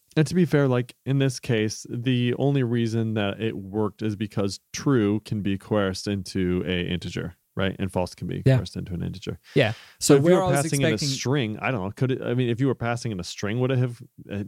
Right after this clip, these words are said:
Speaker 1: sent it to a one? I can't imagine it would have.
Speaker 2: No, 'cause the string would have still been coerced into an integer anyway.
Speaker 1: It would have? Do you think so?
Speaker 2: Well, it, well, the string, like, if you have the
Speaker 1: If it,
Speaker 2: literal
Speaker 1: yeah, so, like,
Speaker 2: string,
Speaker 1: if I
Speaker 2: string,
Speaker 1: do, uh,
Speaker 2: and you
Speaker 1: Tinkerbell.
Speaker 2: cast it to an integer,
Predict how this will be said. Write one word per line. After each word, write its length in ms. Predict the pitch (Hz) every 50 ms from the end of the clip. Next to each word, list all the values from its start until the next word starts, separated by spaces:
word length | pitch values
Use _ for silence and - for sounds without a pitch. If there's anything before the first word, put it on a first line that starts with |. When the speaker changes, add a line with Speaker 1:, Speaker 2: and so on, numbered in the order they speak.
| - 110 113 - -
Speaker 1:
sent 320 | - - 110 113 107 -
it 140 | 127 110 -
to 180 | - 120 117
a 60 | 113 113
one? 360 | 101 95 95 95 101 120 123
I 80 | 104
can't 200 | 95 - 120 104
imagine 320 | 90 90 95 95 - - 87
it 40 | 82
would 160 | 90 101 90
have. 240 | 85 87 85 - _ _ _ _ _ _ _ _ _ _ _ _ _ _ _ _ _ _ _ _ _ _ -
Speaker 2:
No, 180 | 175 135 107 110
'cause 420 | - - 127 123 - - - - _ _ _ _ _ -
the 120 | 139 139
string 260 | - - 175 165 156
would 140 | 139 127 113
have 100 | 120 120
still 140 | - 135 127
been 180 | 110 117 117
coerced 340 | - - 120 113 113 113 -
into 200 | 117 117 - 113
an 80 | 113 110
integer 340 | 113 117 - 113 101 110 110
anyway. 340 | 123 139 127 - - - - _ _ _ _ _ _ _ _ _ _ _ _ _ _ _ _ _ _ _ _ _ _ _ _ _ _ _ _ -
Speaker 1:
It 100 | 117 110
would 160 | 110 107 110
have? 160 | 120 135 131 - - - 120
Do 80 | 107
you 60 | 117 110
think 140 | 107 107 107
so? 260 | - 104 117 139 135 _ _ _ _ _ -
Speaker 2:
Well, 160 | 180 190 202
it, 160 | 190 - - _ _ _ _ _ _ _ _
well, 180 | - 160 139 123
the 140 | 98 135 131
string, 560 | - - - 170 175 175 165 147 135 127 -
like, 240 | - 120 131 127 120
if 160 | 143 139 -
you 180 | 147 151 147 143
have 180 | 135 139 120 107
the 80 | 123
Speaker 1:
If 60 | 120 117
it, 20 |
Speaker 2:
literal 260 | 120 127 135 156 160
Speaker 1:
yeah, 240 | 135 131 117 107 98
so, 220 | 98 - - 127
like, 80 | 123 131
Speaker 2:
string, 180 | 123 117 113 113
Speaker 1:
if 80 | 113
I 340 | 117 _ _ _ _ _ -
Speaker 2:
string, 420 | - - - 127 156 175 147 120
Speaker 1:
do, 260 | 123 120 117 113 107 101
uh, 140 | 95 95 95
Speaker 2:
and 140 | 131 135 135
you 100 | 127 131
Speaker 1:
Tinkerbell. 120 | - 98
Speaker 2:
cast 260 | - 156 - 90 90 165
it 80 | 147
to 100 | - 139
an 80 | 135 127
integer, 380 | 139 151 - 131 104 120 113